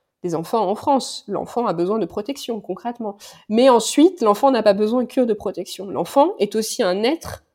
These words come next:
qui n'est pas qu'un objet de protection, il a un sujet de droit et de participation. C'est-à-dire qu'il est vulnérable,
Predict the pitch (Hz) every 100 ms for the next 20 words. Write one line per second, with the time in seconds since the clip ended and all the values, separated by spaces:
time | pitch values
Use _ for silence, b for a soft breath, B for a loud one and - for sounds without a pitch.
0 | _ _ - 202 247 240 208 214 202 240
1 | 262 208 170 202 170 - 320 220 170 190
2 | - 285 247 240 214 185 185 202 247 285
3 | 190 190 185 _ 269 - - 233 - 208
4 | 202 - 196 _ b b b - 240 240
5 | 226 262 302 240 185 269 349